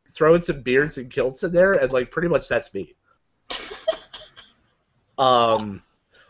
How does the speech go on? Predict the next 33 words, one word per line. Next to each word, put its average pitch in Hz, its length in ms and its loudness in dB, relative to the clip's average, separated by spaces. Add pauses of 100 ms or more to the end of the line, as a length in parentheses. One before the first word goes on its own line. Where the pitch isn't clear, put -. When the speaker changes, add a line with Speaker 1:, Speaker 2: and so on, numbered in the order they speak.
(100)
Speaker 1:
but 196 220 6
I 214 100 2
just 392 240 4
Speaker 2:
I 466 80 0
hope 453 300 0
you 370 80 0
reduce 277 400 0
yourself 262 380 0
to 233 100 -2
soccer 190 420 -2
and - 160 -6
puppies. - 560 -8 (1300)
Speaker 1:
Y-, 220 80 6 (240)
yeah, 175 260 6
I 302 100 2
mean, 240 300 -4
it's, 220 400 6
I 226 140 6
would 185 140 4
say 175 140 4
I 147 60 4
reduced 131 840 -4
that 110 360 -4
easily. 107 400 -8
Well, 127 140 -4
not, 185 340 2
not 202 180 6
a - 20 2
fraction, 175 560 2
I 156 80 2
don't 151 200 0
Speaker 2:
Distilled. 349 220 6
Speaker 1:
reduce. 220 440 2